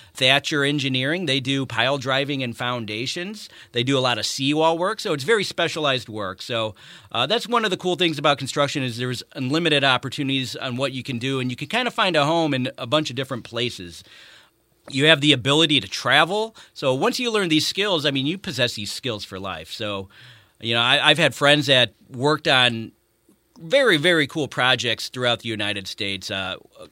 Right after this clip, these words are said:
a good friend of mine recently worked at Mercedes-Benz Stadiums, which is the new football stadium that they built in Atlanta a few years ago.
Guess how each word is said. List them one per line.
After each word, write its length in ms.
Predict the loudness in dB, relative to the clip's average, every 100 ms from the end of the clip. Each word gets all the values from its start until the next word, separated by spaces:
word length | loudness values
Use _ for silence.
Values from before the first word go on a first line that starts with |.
| -14
a 60 | -4
good 160 | -4
friend 200 | 2 0
of 60 | 2
mine 240 | 2 2 0
recently 580 | -2 -4 -2 2 2
worked 420 | 2 0 -2 -4 -18 -20 -20 _ _ -2
at 280 | 0 0
Mercedes-Benz 840 | -2 -4 0 0 0 0 0 0 0
Stadiums, 520 | 0 2 0 -2 -4
which 180 | -6 -6
is 120 | -4
the 80 | -2
new 120 | -2
football 360 | 0 0 0 -2
stadium 360 | -2 -4 -2
that 160 | -4 -4
they 100 | -4
built 280 | -4 -6 -6
in 80 |
Atlanta 480 | -8 -6 -4 -4 -4
a 40 | -8
few 200 | -8 -8
years 320 | -8 -10 -12
ago. 260 | -12 -14